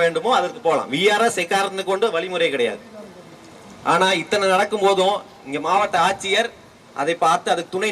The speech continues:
நிற்கிறார். இந்த மாவட்ட ஆட்சியர் கொடுக்கிற தைரியம் இல்லாம, இங்க அரசு கொடுக்கிற தைரியம் இல்லாம அந்த கம்பெனி இப்படி எல்லாம் அத்துமீறி செய்யப்படும், செய்ய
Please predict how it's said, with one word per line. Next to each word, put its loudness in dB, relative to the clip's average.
நிற்கிறார். -6
இந்த -4
மாவட்ட 2
ஆட்சியர் 0
கொடுக்கிற 2
தைரியம் 2
இல்லாம, 0
இங்க -2
அரசு 2
கொடுக்கிற 0
தைரியம் 2
இல்லாம 0
அந்த -6
கம்பெனி 0
இப்படி 0
எல்லாம் 2
அத்துமீறி -2
செய்யப்படும், 2
செய்ய 2